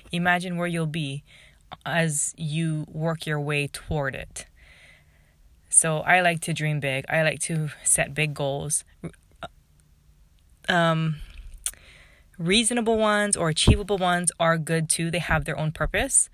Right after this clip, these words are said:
But I think there are a lot of us who haven't been allowing ourselves to actually think about or bring to life or admit,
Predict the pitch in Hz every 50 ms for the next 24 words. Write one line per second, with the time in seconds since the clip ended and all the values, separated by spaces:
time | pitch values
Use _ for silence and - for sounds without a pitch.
0 | - - - - - - - - - - - - - - - - _ - - _
1 | - - - _ _ _ - - - - 175 165 160 170 160 156 156 - - 160
2 | 165 156 - - 196 190 190 - - - - - - - - - - - - -
3 | - - - - - - - 160 156 151 156 151 151 156 160 165 156 156 151 156
4 | - - - 170 139 - - 160 - 160 160 147 156 - - 147 143 143 151 151
5 | 151 147 143 147 - - - - - - 147 - - - _ - - 175 - -
6 | - - 143 151 156 - - - 170 160 156 156 151 151 147 147 - - - -
7 | - - - - - - - - - 196 196 165 - 160 139 - 131 131 131 131
8 | 139 - - - - - - - - - - - - - - 160 151 147 151 151
9 | 147 131 - - 175 180 190 185 165 - 208 180 156 143 135 135 135 135 135 139
10 | - - - 165 156 147 - - 156 147 127 160 165 170 185 190 170 - - -
11 | - -